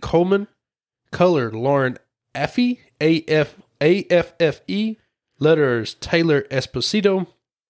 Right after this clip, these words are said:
And design, Dylan Todd. Ares is probably him and Variant. Valiant.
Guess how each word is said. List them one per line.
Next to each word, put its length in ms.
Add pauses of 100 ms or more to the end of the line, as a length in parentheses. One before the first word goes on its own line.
(520)
And 120
design, 540
Dylan 360
Todd. 500 (3750)
Ares 400
is 580 (680)
probably 840 (440)
him 400
and 480
Variant. 680 (1300)
Valiant. 380